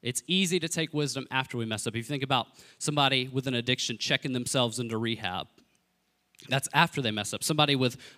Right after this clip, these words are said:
a, a problem checking themselves into counseling. Somebody with marriage, marriage problems checking themselves into marriage counseling. But wouldn't it be so much better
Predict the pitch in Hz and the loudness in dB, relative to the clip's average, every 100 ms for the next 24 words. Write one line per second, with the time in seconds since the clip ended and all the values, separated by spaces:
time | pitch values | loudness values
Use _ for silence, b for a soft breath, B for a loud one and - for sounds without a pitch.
0 | - 123 123 123 - 131 131 120 113 110 | -2 0 0 -4 2 4 4 2 -4 -6
1 | - b b _ _ _ - 160 147 131 | -14 b b _ _ _ -2 0 0 -2
2 | 127 143 127 131 120 - 110 - _ - | -2 0 0 -2 -6 -4 -4 -4 _ -2
3 | 143 117 - 107 - 123 120 113 120 113 | -2 -2 -4 -4 -2 -2 -2 -2 -2 0
4 | 107 - - 123 120 113 - 120 113 110 | -2 -6 -6 -2 -2 -2 -2 -2 0 -4
5 | 127 120 110 120 113 113 113 113 - - | -6 -4 -4 -4 -4 -6 -4 -4 -6 -6
6 | 107 95 - 95 95 B B - 131 202 | -6 -6 -8 -10 -10 B B 0 2 2
7 | 208 190 - 165 165 165 - 123 113 120 | 0 -2 0 2 2 0 -4 -4 0 0
8 | 127 160 | 0 -2